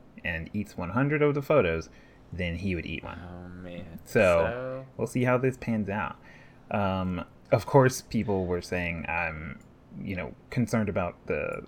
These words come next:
Speaker 1: the eating of the paper. I don't really feel like that's really that big of an issue, um,
Speaker 2: Okay, so wait,
Speaker 1: personally.
Speaker 2: here's
Speaker 1: <laughs>
Speaker 2: my question. Why was he getting, uh, striked,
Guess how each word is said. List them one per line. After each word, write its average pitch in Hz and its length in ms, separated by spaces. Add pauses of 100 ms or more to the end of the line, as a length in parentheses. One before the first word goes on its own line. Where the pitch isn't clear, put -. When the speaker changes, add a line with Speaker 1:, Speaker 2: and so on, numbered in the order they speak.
(100)
Speaker 1:
the - 160
eating 143 300
of 104 120
the 98 80
paper. 113 480 (500)
I - 220 (160)
don't 117 180
really 98 200
feel 95 180
like 90 160
that's 87 220
really - 180
that - 180
big 85 180
of 82 100
an 76 80
issue, 82 420 (500)
um, 92 300
Speaker 2:
Okay, 110 360
so 104 100
wait, 98 100
Speaker 1:
personally. - 260
Speaker 2:
here's 131 340
Speaker 1:
<laughs> - 20
Speaker 2:
my 110 160
question. 92 420 (320)
Why 95 180
was 165 160
he 175 120
getting, 143 440 (160)
uh, 85 760
striked, - 1300